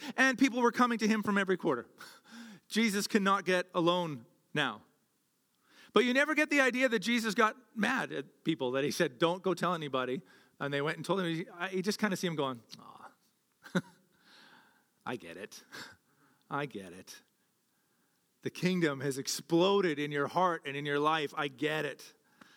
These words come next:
Maybe today you come with requests to Jesus. May-,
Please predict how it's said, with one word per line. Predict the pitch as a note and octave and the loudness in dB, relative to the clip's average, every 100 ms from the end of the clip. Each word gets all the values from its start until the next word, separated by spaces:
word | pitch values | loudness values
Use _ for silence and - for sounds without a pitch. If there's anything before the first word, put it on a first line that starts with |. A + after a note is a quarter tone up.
| - - _ _ _ _ _ _ _ _ _ - | -20 -20 _ _ _ _ _ _ _ _ _ -4
Maybe | E3 G3 G#3 | 0 2 0
today | F3+ F#3+ G3+ G3+ G3 - _ _ _ _ _ | 2 2 4 0 -2 -16 _ _ _ _ _
you | E3 G3+ | -4 -2
come | - G3 F#3 F3 E3+ F#3+ _ _ _ _ _ _ | 2 2 2 -2 -6 -10 _ _ _ _ _ _
with | E3+ E3+ D#3 | 2 2 2
requests | - - G#3+ - - - - _ _ | -2 2 2 0 -10 -12 -14 _ _
to | E3+ | -2
Jesus. | C#3 D3 C3 C3+ | 0 0 0 2
May-, | B3+ | 2